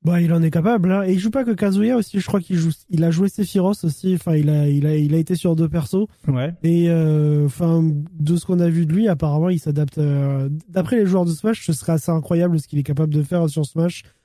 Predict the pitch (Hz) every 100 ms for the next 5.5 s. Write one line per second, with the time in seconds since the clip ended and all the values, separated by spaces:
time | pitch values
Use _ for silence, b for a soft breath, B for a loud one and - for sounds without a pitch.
0 | b 165 165 151 180 180 170 151 143 139
1 | 135 131 135 127 143 - 170 - 147 156
2 | - 165 160 - 147 143 135 147 151 147
3 | 165 _ _ _ - 123 101 127 151 151
4 | 147 139 143 165 175 143 127 160 233 233
5 | 170 165 156 147